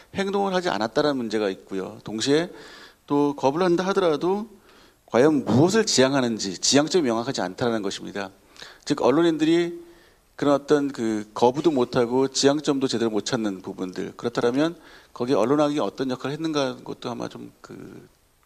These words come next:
점검해야 될 일이 아닌가 생각이 듭니다. 즉 지향점도 없고 어느 방향도 없고 거부도 못한다라면 왜 방향이 없는지, 거부를 못하는지에 대한 지적을 해줘야 되고, 물론 이제 오늘 사회 보시는 김창희 교수님이나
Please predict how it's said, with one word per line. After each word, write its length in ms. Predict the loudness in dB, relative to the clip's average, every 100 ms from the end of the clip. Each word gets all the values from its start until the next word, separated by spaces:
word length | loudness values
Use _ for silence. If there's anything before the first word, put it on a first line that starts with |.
| _ _
점검해야 420 | -6 -2 -2 -2
될 160 | -4 -6
일이 120 | -8
아닌가 240 | -8 -12
생각이 240 | -10 -12 -12
듭니다. 280 | -16 -16 -10
즉 220 | -8 -8 -10 -20 -20 -20 -20 _ _
지향점도 560 | 2 4 4 0 4 2
없고 380 | 2 0 2 4
어느 140 | 2 0 -6
방향도 480 | 0 2 2 4 2
없고 560 | 2 -2 0 0 0 -2
거부도 320 | -2 0 0
못한다라면 720 | -2 -2 -2 0 -2 -4 -4
왜 380 | 0 2 2 0 -6 -20 _ _
방향이 320 | -6 0 2
없는지, 480 | 0 -2 -6 -10 -14 -8
거부를 280 | -4 -4
못하는지에 560 | -4 -6 -6 -6 -6 -6
대한 220 | -6 -8 -10 -20 -12
지적을 320 | -4 0 0 -2
해줘야 240 | -2 -2
되고, 400 | -2 -6 -8 -10 -16 -20 -20 -20 _
물론 260 | 0 0 2
이제 140 | -2 -4 -10
오늘 160 | -6 -4
사회 180 | -2 -2
보시는 280 | -4 -6 -8
김창희 280 | -6 -4
교수님이나 540 | -4 -6 -6 -6 -10